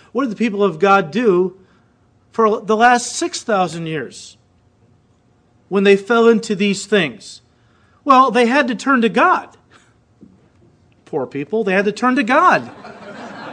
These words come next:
and His Word and other godly, mature believers to find encouragement and people to pray with them. I mean, David was no stranger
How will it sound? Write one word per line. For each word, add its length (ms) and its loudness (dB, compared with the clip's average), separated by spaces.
and 200 4
His 240 0
Word 640 4
and 560 4
other 640 6
godly, 800 4
mature 560 2
believers 640 2
to 220 0
find 240 2
encouragement 880 0
and 260 0
people 280 0
to 80 -2
pray 340 4
with 240 -2
them. 300 -6
I 60 -6
mean, 220 -2
David 380 2
was 200 0
no 220 0
stranger 800 -2